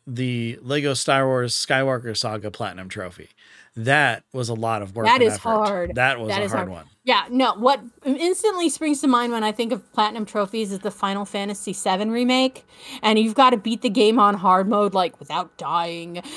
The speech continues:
Speaker 2: And you've gotta go through certain chapters three or four times.
Speaker 1: Yep, I will not do
Speaker 2: And
Speaker 1: that. <laughs>
Speaker 2: no, I'm not, I'm not pla-, I love the remake. Guys, everything but the soundtrack frickin' rocks. But,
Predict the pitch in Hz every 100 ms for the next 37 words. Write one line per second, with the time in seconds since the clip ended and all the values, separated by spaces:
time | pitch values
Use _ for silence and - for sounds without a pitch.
0 | 269 - 214 196 214 214 202 240 202 196
1 | 226 - 233 214 202 196 190 190 208 196
2 | - 196 202 196 196 - 208 196 196 185
3 | 180 143 170 170 147 120 107 110 104 113
4 | 104 101 110 160 - - - 220 190 214
5 | 208 196 196 247 240 220 214 233 233 233
6 | 226 214 202 214 220 202 202 226 220 214
7 | 185 156 _ _ 190 214 180 202 185 170
8 | - 202 175 - _ _ _ _ - 214
9 | 208 214 233 220 208 202 - 190 190 185
10 | 202 185 185 - - - 190 196 180 180
11 | 175 170 - - - - 285 - 269 262